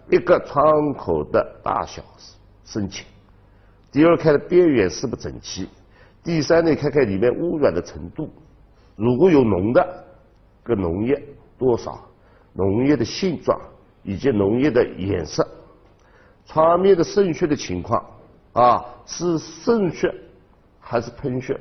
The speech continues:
喷出来的，那么出血量很大的，可能动脉损伤，我们可能要缝，缝血管。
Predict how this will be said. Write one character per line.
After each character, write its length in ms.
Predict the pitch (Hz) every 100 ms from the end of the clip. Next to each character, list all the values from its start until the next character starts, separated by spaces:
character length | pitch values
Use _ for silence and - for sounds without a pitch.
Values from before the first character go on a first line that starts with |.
| -
喷 260 | - 151
出 140 | - 160
来 140 | 147
的， 160 | 98 95 - - _
那 120 | -
么 160 | 98 92
出 200 | - -
血 160 | 104 123
量 160 | -
很 160 | - 71
大 160 | 65 113
的， 140 | 92 - - _
可 120 | -
能 140 | 73 90
动 200 | - 131
脉 100 | 98
损 200 | - 67
伤， 240 | - 65 62
我 80 |
们 120 | 76 90
可 140 | -
能 140 | 76
要 100 | 85
缝， 320 | 78 - 71 69 - -
缝 220 | - 76
血 160 | 67 -
管。 180 | -